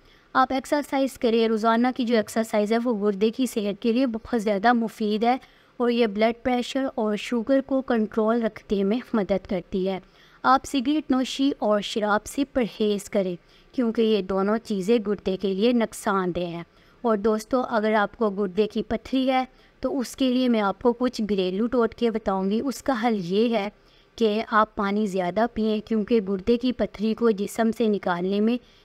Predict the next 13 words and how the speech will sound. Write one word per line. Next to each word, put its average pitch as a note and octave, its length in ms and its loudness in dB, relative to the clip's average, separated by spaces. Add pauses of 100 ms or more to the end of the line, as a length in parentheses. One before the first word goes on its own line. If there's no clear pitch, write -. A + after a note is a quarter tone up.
ये A3+ 180 4
मदद G3 360 0
करता F3+ 300 -2
है। F#3 100 0
उसके A3+ 340 -2
बाद G#3 280 2
आप G#3 180 0
लीमू G3 360 0
का G#3 160 -2
रस F3+ 340 -4
इस्तेमाल F#3+ 500 -2
करें, G3+ 340 0 (580)
और G3+ 320 0